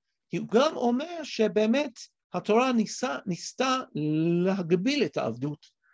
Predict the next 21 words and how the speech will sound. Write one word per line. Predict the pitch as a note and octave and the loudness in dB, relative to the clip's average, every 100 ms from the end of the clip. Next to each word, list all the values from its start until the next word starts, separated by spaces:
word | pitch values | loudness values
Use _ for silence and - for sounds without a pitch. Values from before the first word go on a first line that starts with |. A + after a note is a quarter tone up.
| _ _ | _ _
לקרב | C#3+ E3 F#3+ F#3+ F3+ G#3+ G#3 B3+ | -4 -2 2 2 2 2 2 2
את | A3+ | 0
העבדות | G3 D3+ D3 A#3+ A3+ | -2 -2 -2 -2 -2
עד | F3+ E3+ | -6 -4
כמה | - A#3+ | -2 0
שאפשר, | A3 - - - - C4 F#3+ F#3 - _ _ _ _ - | -2 -4 -8 -6 -2 2 0 -2 -10 _ _ _ _ -4
אה, | D#3+ D#3+ | 0 2
לקרב | D#3 - F3+ G#3+ A#3 | 0 2 4 4 4
את | G3 F#3 | 0 0
העבדות | D#3 C3+ A3+ B3+ A3+ - - _ _ | -2 -2 -2 -4 -6 -14 -20 _ _
למצב | E3 F#3+ G3+ - A#3 | -2 2 0 2 0
של | A3+ - G#3+ G#3+ - _ | 2 2 2 2 -4 _
תעסוקה, | - A#3 A3+ A3+ F#3 A2+ _ _ _ _ _ _ - | 0 0 0 -4 -4 -6 _ _ _ _ _ _ -6
כן? | F#3+ G#3+ A3 _ _ - | -2 -2 -2 _ _ -6
שאפשר | F#3 E3+ C3 - C#3+ | -2 -2 -2 -2 0
לרדות, | C3+ C3 A#2 D3 C#3 D3 C3+ | 2 0 2 0 0 -8 -8
לא | C3+ D3 | -4 -4
תרדר | D3+ C3+ B2+ A#2 D3 D3+ | 0 -2 0 2 4 4
בו | B2 C#3 | 2 0
עבודת | B2+ C3 C3 C#3+ _ | 0 -2 -4 -6 _
פרך, | G3 B3+ A3 - - | 2 4 4 0 -8